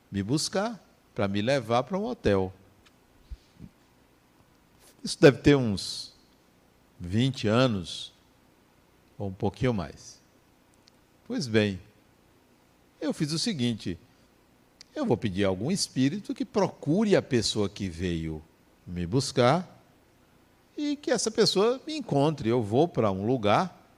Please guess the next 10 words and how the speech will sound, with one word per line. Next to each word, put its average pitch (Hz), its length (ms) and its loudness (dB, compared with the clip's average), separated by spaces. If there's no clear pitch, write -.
na 107 220 0
estação, 165 640 -2
estação - 320 -10
enorme, 175 800 2
uma 185 140 -2
cidade 117 720 0
a - 20 0
estação. 85 640 -8
E 349 40 -8
aí, 196 380 0